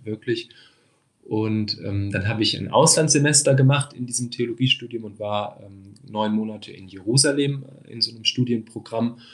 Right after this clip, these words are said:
und habe eigentlich diese Zeit, ähm, ganz bewusst schon vorher deklariert als die Zeit,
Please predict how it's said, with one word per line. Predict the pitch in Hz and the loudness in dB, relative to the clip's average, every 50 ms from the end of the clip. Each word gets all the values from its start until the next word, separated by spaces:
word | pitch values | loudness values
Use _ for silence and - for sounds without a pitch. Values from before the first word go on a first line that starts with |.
| - - - - _ _ _ _ | -20 -20 -20 -20 _ _ _ _
und | - 117 104 104 | 2 2 2 4
habe | 110 - - - | 2 0 -2 0
eigentlich | - 113 110 110 107 107 - - - | 0 2 2 4 4 2 2 2 2
diese | 123 110 113 110 | 2 4 4 4
Zeit, | 117 - - 113 113 120 - - - - _ _ _ _ _ _ _ _ _ _ | 4 4 4 6 4 4 4 2 -2 -2 _ _ _ _ _ _ _ _ _ _
ähm, | - 104 98 98 98 98 123 - _ _ _ _ _ | -8 -8 -6 -6 -6 -8 -10 -12 _ _ _ _ _
ganz | - 113 123 131 - | 4 6 6 6 4
bewusst | 110 101 101 127 135 135 - | 2 4 6 8 8 8 6
schon | - 113 107 | 4 2 0
vorher | - - - 120 120 117 113 107 - - - - | 0 2 2 2 4 4 2 0 -2 -4 -10 -12
deklariert | - - 110 107 - - 107 101 101 110 120 120 117 - | -2 0 0 0 0 -2 -2 -2 2 2 2 2 2 -2
als | 104 101 101 - | -2 -2 -2 0
die | - 107 104 | 0 2 2
Zeit, | - - 110 107 107 107 104 | 2 0 0 0 -2 -2 -4